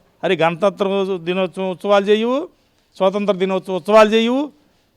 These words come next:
ఇంకేం చేస్తావు? నీ తద్దినాలు చేసుకుంటారా? ఏం చేస్తావు నువ్వు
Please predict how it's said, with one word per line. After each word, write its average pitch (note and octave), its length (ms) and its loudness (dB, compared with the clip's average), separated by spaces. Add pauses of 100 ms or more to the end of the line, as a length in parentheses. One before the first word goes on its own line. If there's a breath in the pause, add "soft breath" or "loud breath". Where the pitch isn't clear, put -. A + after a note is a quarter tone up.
(220)
ఇంకేం G#3+ 320 4
చేస్తావు? A3+ 280 4
నీ G#3+ 80 -2
తద్దినాలు G3+ 400 4
చేసుకుంటారా? C#3 440 0
ఏం G3+ 200 0
చేస్తావు A3 300 4
నువ్వు G#3 400 0